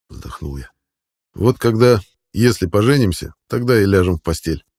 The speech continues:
А пока все пусть будет так, как оно есть. Я тоже старых правил.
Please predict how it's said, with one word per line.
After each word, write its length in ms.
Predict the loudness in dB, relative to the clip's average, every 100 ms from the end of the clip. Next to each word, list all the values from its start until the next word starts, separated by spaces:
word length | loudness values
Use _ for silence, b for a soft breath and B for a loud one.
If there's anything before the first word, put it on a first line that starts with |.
| _ _ _ _ _
А 120 | -6
пока 320 | -4 0 0
все 220 | 0 -2
пусть 280 | -2 -2 -2
будет 300 | 0 0 0
так, 180 | -2 -2
как 180 | -2 -2
оно 140 | 0
есть. 380 | 2 0 -4 -14 _ _ _ -4
Я 180 | -2
тоже 260 | 2 2 2
старых 360 | 0 0 0 0
правил. 380 | 0 0 -4